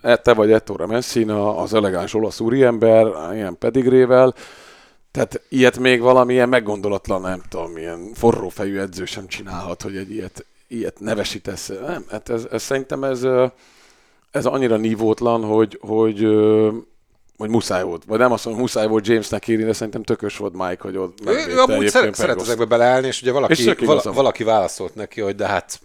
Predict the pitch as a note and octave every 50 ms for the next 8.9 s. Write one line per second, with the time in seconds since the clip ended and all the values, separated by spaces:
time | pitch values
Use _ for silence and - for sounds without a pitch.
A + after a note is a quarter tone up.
0 | _ - - E2+ - - - F#2+ G2 F#2+ G2 F#2+ - - - F#2+ F2+ F2+ F2+ F#2
1 | F#2 F#2 F2+ F2+ F#2+ G2 F#2+ F#2+ F#2+ F#2 F#2+ F#2 - G2 F#2 - F#2 F#2 F2+ -
2 | - F2+ F2 - - - F#2 F2+ F2 D#2 - F#2+ F2+ F2 E2+ E2 - F2 - -
3 | F#2+ F#2 F2+ E2 F2 F2 E2 - G#2 F#2+ F#2+ F2 - - - F#2+ G2+ A#2+ B2+ B2+
4 | C3 C3 C3+ C3+ - - - - - - _ - - A2 A2 G#2+ - - F#2+ F2+
5 | F#2 F2 - G#2 F#2 - G#2 G2+ G#2 G2+ F#2+ F2+ F2+ G#2 A2+ A2 - - A#2+ G#2
6 | - - - - - _ - A#2+ G2 G#2+ A#2+ B2+ - A2+ G#2 - - G2+ F2+ F#2+
7 | F#2 F2+ - G2 F2+ G2 G2+ G#2+ A2 G#2 G2+ - G#2+ G2+ F#2+ - - G#2+ G2 F2
8 | - G2 F#2+ - - G#2+ F#2+ F#2 F2 - A#2 G#2+ G#2 G2+ G2 G2 G2 G2+